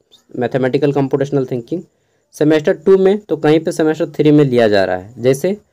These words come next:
आ, झारखंड के जितना भी university है, सभी में semester two में लिया जाता है। खाली एक university है, कोल्हान university चाईबासा, जहाँ पे semester three में ये paper लिया जाता है। बाकी जितना भी university है, रांची हो गया, एसकेएमयू हो गया, एनपीयू हो गया, बीबीएमकेयू हो गया, विनोबा भावे हो गया,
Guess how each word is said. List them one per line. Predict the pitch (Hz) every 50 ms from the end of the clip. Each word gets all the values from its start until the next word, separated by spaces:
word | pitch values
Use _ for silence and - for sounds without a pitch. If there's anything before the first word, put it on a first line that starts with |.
| _ _ _ _ _ -
आ, | - 120 123 123 123
झारखंड | 120 - 139 135 131 143 - 175 180 175 147
के | 180 180
जितना | 160 147 143 139 - 156 156
भी | 156
university | 196 196 185 180 175 175 170 147 147 143
है, | 143 160 190 - -
सभी | - - - 147 147 151 170 190
में | 190 185
semester | 180 - 170 147 151 151 151 170
two | 147 - - 160
में | 160 170 160
लिया | 160 165 160
जाता | 160 156 151 151 160
है। | 165 180 220 _ _ _ _ _ _ _ _ _ _ _
खाली | - - 156 165 175 190
एक | 202 208 208 _ _ _ _ -
university | 165 165 165 180 175 165 165 165 156 160
है, | 165 170
कोल्हान | 170 - 147 147 147 156
university | 165 160 151 151 160 160
चाईबासा, | 151 151 156 139 120 120 120 - 156 160
जहाँ | 147 143 127 139 147 170
पे | 175 -
semester | - - 156 143 147 147 151
three | 147 - 151 143 147
में | 147 147
ये | 143 139 139
paper | 139 151 135 139 151
लिया | 143 135 120 110
जाता | 101 101 95 92 - 95
है। | 92 95 - _ _ _ _ _ _ _ _ _ -
बाकी | 117 117 123 123 - 180
जितना | 156 147 147 147 156 160 160
भी | 175 208
university | 202 190 185 165 - - 143 151 156 160
है, | 156
रांची | 135 120 117 104 - - 139
हो | 135 139 127
गया, | 127 123 131 127 127 123
एसकेएमयू | 120 110 - - 113 110 - - - 127 127 123 123 127 127 131 127
हो | 127 123
गया, | 120 117 123 123 127 127 -
एनपीयू | - 117 113 110 107 - - 117 120 131 127
हो | 127 123
गया, | 120 117 120 120 120
बीबीएमकेयू | 113 110 110 107 110 120 120 123 120 120 113 - 123 117 117 120
हो | 120
गया, | 117 120 117
विनोबा | 117 113 113 110 113 117 120 113
भावे | 117 113 110 113
हो | 117 120 117
गया, | 117 117 117 117 120